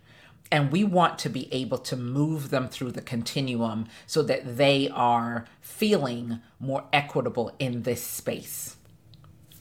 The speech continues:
Great. And we wanna give advancement. And so we run out and we create programs.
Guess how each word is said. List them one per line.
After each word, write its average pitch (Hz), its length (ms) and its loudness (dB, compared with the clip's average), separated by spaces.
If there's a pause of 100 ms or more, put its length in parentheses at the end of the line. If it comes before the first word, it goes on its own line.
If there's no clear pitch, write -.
(580)
Great. - 460 2 (880)
And 156 520 4 (560)
we 180 200 4
wanna 175 360 6 (100)
give 147 340 2
advancement. 139 720 -2 (100)
And 175 140 6
so 208 180 8
we 208 160 4
run 214 300 4
out - 440 0
and 139 160 4
we 147 80 0
create 202 460 0
programs. - 800 0